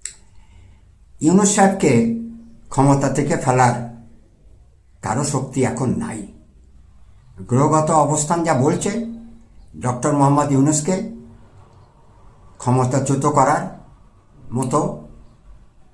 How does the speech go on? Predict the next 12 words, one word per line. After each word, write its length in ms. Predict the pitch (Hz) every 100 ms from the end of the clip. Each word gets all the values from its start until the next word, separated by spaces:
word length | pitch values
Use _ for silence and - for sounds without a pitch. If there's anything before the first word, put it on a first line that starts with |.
| - -
শক্তিশালী 840 | - 151 - 185 156 151 175 180 - - _ _ - - 107
দেশে 260 | 135 156
বিদেশে 600 | 131 117 123 139 175 - - _ _ -
কেউই 340 | 113 139 113
নাই। 400 | 95 - - - - - - - - - _ _ _ _ _ _ - -
এটি 560 | 131 147 156 131 - -
ডক্টর 280 | 123 120 135
মোহাম্মদ 380 | 123 123 123 117
ইউনূস 280 | 113 117 -
সাহেবের 300 | 117 123 101
বিরাট 280 | 110 113 -
সফলতা। 580 | 95 - - - -